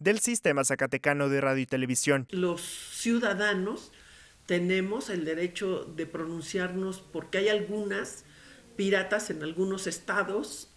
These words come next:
Speaker 2: de pronto en algunos municipios hay, aparecen, eh,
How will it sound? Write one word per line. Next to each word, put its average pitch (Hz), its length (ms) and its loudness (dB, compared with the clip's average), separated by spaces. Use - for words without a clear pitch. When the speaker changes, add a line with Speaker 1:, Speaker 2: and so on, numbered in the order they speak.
Speaker 2:
de 160 240 0
pronto 190 580 0
en 170 140 -2
algunos 185 360 0
municipios 202 1000 0
hay, 180 840 -2
aparecen, 254 680 0
eh, - 400 -10